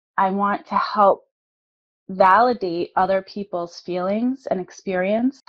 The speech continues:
I don't want people to have regrets when they get to the end of their lives and say, "I should have just not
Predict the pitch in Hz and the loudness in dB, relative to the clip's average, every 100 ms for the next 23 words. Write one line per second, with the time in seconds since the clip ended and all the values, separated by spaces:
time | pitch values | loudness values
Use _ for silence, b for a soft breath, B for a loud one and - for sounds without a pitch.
0 | _ 190 196 208 208 180 220 170 _ - | _ 0 2 6 6 4 0 -4 _ -8
1 | 208 202 202 - 196 185 180 185 190 170 | -4 -6 -6 -6 -2 -2 -2 -8 2 2
2 | - _ _ _ _ 185 180 175 165 - | 2 _ _ _ _ -10 -6 -4 -2 0
3 | - _ - 165 - 165 170 170 - 170 | 0 _ -6 -4 0 0 -2 -6 -8 -8
4 | 165 156 156 143 - - _ _ - 185 | -2 -2 -2 -2 -4 -6 _ _ -2 0
5 | 170 - 170 170 165 165 180 _ _ _ | 0 0 4 6 6 4 2 _ _ _
6 | - 214 214 - 247 233 214 202 - 202 | 2 2 4 4 4 2 2 0 2 2
7 | 185 | 2